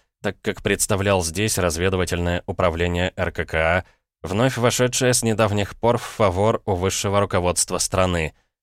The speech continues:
Этого горлом не возьмешь. К нему требуется подходы искать да ключи подбирать.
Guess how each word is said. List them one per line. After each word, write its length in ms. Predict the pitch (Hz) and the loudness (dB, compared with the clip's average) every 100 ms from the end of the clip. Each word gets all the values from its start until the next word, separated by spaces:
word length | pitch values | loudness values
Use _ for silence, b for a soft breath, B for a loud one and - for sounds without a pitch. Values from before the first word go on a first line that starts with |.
| _ _ - | _ _ -4
Этого 300 | 123 127 117 | -2 0 0
горлом 420 | 104 123 123 123 | 2 4 4 4
не 80 | 117 | 2
возьмешь. 580 | 117 110 104 80 - - _ _ _ | 2 2 2 0 -4 -12 _ _ _
К 80 | - | -2
нему 200 | 107 127 | 0 2
требуется 500 | 113 113 113 107 110 | 0 0 0 0 -2
подходы 520 | - - 120 101 90 | -4 0 0 2 0
искать 440 | 87 - 107 101 | -2 -2 -4 -4
да 100 | 85 | -6
ключи 340 | - 92 90 110 | -4 -4 -2 -4
подбирать. 720 | - 76 78 78 78 - | -6 -4 -2 0 0 -2